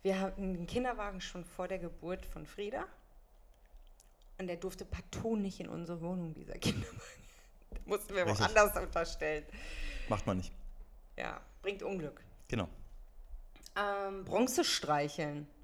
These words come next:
Speaker 1: Also das kannte ich gar nicht, das kannte ich erst von dir.
Speaker 2: Mhm. Ja, soll man so Bronzestatuen, soll man immer anfassen und streicheln, ja. Hm?
Speaker 1: So wie bei den Bremer Stadtmusikanten,
Speaker 2: Ja, genau.
Speaker 1: ne?
Speaker 2: Bringt halt auch Glück.
Speaker 1: Die haben irgendwann keine Beine mehr da,
Speaker 2: Nee.
Speaker 1: weil die Leute die
Speaker 2: Da
Speaker 1: Arme
Speaker 2: siehst du ja auch an,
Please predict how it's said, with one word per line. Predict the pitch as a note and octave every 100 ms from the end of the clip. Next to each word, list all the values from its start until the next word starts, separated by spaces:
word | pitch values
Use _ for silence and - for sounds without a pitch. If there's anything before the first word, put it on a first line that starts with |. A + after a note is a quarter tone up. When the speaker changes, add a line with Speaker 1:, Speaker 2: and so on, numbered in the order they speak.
| - - - -
Speaker 1:
Also | F3+ F3+
das | G#3 -
kannte | A#3+ C4 A#3
ich | - -
gar | D3 D#3
nicht, | G3+ F#3+
das | F#3
kannte | - F#3
ich | F#3+
erst | D3+ -
von | - E3
dir. | D3 - - -
Speaker 2:
Mhm. | B2+ A#2+ C#3 - - - - - - - - - - - -
Ja, | G2
soll | G2+ G#2+
man | G#2+
so | G2
Bronzestatuen, | G2+ G2+ A2 - E2+ F#2+ F#2
soll | F2+
man | E2+
immer | F#2 E2
anfassen | F2+ G#2 F2+
und | F2+
streicheln, | - F2+ F#2 F2+
ja. | F2+ - - - - - - - - -
Hm? | A#2 - -
Speaker 1:
So | F#3 D#3+
wie | E3+ E3 E3
bei | E3 D#3
den | D#3+ D#3+
Bremer | D#3+ F3 E3+
Stadtmusikanten, | - G3+ - - E3+ C3+ A#2+ A#2+
Speaker 2:
Ja, | -
genau. | D#3 - E3+ F#3+
Speaker 1:
ne? |
Speaker 2:
Bringt | B2+ A#2+
halt | A#2+
auch | -
Glück. | - - - - -
Speaker 1:
Die |
haben | E3+
irgendwann | D3+ E3 D#3+
keine | - D#3
Beine | D3+ D3+ D#3+
mehr | D#3 D3+
da, | D3
Speaker 2:
Nee. | C3
Speaker 1:
weil | D3+
die | C#3+
Leute | D3+ -
die | -
Speaker 2:
Da | G2+
Speaker 1:
Arme | A#2
Speaker 2:
siehst | A#2+ D#3+
du | G#2+
ja |
auch | F#2+
an, | G#2